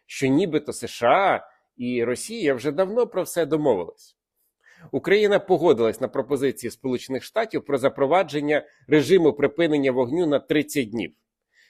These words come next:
Відповідно, поновилася і військова підтримка Сполучених Штатів. Але зараз найважливіше — це реакція Росії.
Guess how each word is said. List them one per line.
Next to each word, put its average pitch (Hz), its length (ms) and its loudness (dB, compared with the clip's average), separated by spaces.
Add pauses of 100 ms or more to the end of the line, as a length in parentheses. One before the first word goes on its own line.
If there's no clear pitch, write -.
(180)
Відповідно, 202 500 0
поновилася 175 680 2
і 170 180 -4
військова 175 460 0
підтримка 139 540 -4
Сполучених 120 580 -4
Штатів. - 420 -6 (840)
Але 117 220 2
зараз 151 680 0
найважливіше — 113 840 -6
це 151 380 -2
реакція 147 580 4
Росії. 139 500 -4